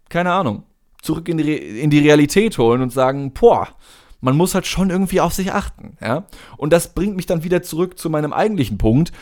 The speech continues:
nämlich der medialen Berichterstattung, äh, der medialen Berichterstattung darüber, dass man dann halt sagt, ja, hey,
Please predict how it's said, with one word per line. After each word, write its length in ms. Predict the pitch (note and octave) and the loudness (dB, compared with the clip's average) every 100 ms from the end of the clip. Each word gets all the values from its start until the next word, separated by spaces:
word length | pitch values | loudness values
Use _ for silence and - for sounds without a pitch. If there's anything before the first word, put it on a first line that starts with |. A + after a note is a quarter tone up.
| - | -8
nämlich 220 | C#3 D3 | -2 -2
der 120 | D3+ C#3+ | 2 2
medialen 420 | D#3 D#3 D3 C#3+ | 2 2 0 2
Berichterstattung, 760 | C#3 G3 E3 - C3+ A#2+ A2 - _ _ | 0 0 -4 -4 -4 -2 -4 -8 _ _
äh, 200 | G#2+ A#2 | -2 -2
der 160 | A#2+ B2+ | 0 2
medialen 320 | C3 C#3 C3+ | 2 2 0
Berichterstattung 600 | B2 D3+ - - B2 A2+ | 0 -2 -4 -4 -4 -2
darüber, 280 | A2 G#2 A#2 | -2 0 0
dass 160 | B2+ | 0
man 80 | C3+ | -2
dann 120 | B2+ | 0
halt 160 | B2 B2 | 0 0
sagt, 360 | D3 C#3 C#3 - - - - _ | 0 0 -2 -10 -20 -20 -20 _
ja, 220 | D#3 G3 | 2 4
hey, 440 | E3+ G3 F#3+ F3 | 4 0 0 0